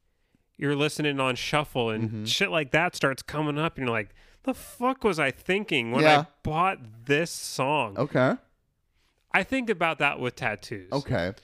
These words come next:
Speaker 1: Because I wanna get a tattoo that in the moment,
Speaker 2: Uh-huh.
Speaker 1: I feel like really speaks to me.
Speaker 2: It's gotta be a good moment, though. And I don't think it'll, it could ever be bad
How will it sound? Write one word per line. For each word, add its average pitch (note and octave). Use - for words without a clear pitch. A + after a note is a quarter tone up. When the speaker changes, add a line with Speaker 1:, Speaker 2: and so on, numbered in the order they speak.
Speaker 1:
Because F3
I F3+
wanna A#3+
get G3+
a E3
tattoo D3
that A#2+
in E3
the F#3+
moment, D3+
Speaker 2:
Uh-huh. A#2+
Speaker 1:
I C#3+
feel F3+
like C#3
really D3
speaks -
to B2+
me. A2
Speaker 2:
It's C#3
gotta G3+
be G3+
a E3
good E3
moment, D3
though. B1
And C#3
I C#3+
don't D#3+
think F3+
it'll, F3
it C3+
could D3+
ever D3
be E3+
bad B2+